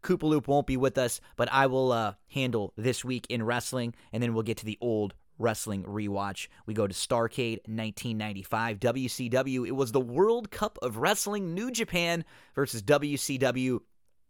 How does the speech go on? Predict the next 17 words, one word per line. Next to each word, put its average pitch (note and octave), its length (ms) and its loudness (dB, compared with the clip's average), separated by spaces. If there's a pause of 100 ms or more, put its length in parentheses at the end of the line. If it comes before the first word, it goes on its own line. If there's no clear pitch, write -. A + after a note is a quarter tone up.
(120)
A G2 100 -6
cool D#3+ 340 2
idea. C3 460 2 (180)
Some F#3 260 0
things F3 300 -2
hit, D3+ 300 4 (280)
some D#3+ 380 0
missed. C#3 320 -2 (220)
We'll A#2 80 -2
talk C#3+ 320 2
all C3+ 180 6
about A#2+ 300 4
it. A#2+ 180 0
We'll A2+ 200 -4
deep A2 280 -4
dive A2 240 0
it G#2 140 -2